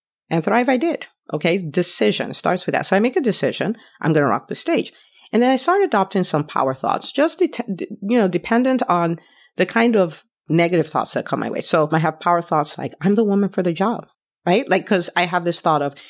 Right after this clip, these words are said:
"You're not really a speaker. You're not really the person who can help these people. There are other speakers who are better than you, blah, blah, blah." I'm like, "I'm the woman for the job." Okay.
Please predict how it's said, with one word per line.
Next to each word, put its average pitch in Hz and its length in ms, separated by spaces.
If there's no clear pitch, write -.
"You're 185 140
not 196 160
really 185 200
a 165 40
speaker. 160 560
You're 156 180
not 185 200
really 170 200
the 156 80
person 151 340
who 156 100
can 151 160
help 151 240
these 147 180
people. 143 560
There 180 140
are - 60
other 165 160
speakers 143 380
who 151 100
are 135 60
better 127 220
than 127 140
you, 127 100
blah, 120 160
blah, 117 120
blah." 113 180
I'm 170 140
like, 156 300
"I'm 202 200
the 220 120
woman 135 580
for 147 120
the 123 120
job." - 280
Okay. 151 320